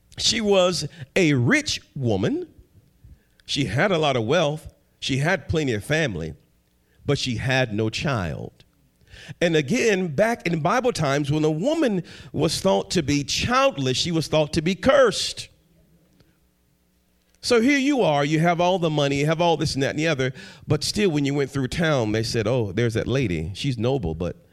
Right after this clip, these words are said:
she's cursed of God. She doesn't have a child.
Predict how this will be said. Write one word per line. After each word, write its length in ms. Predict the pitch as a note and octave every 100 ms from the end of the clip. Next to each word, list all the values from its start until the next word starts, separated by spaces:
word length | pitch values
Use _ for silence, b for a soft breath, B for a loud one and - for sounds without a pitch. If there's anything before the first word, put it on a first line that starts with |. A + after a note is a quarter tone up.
| b b b b
she's 260 | - A#2 -
cursed 360 | - A2 -
of 100 | F#2+
God. 320 | G2 G#2+ D#2+
She 100 | -
doesn't 240 | F#2 F#2+ F2+
have 240 | E2 E2
a 60 | D2+
child. 640 | - G2+ D2 C2 A1 -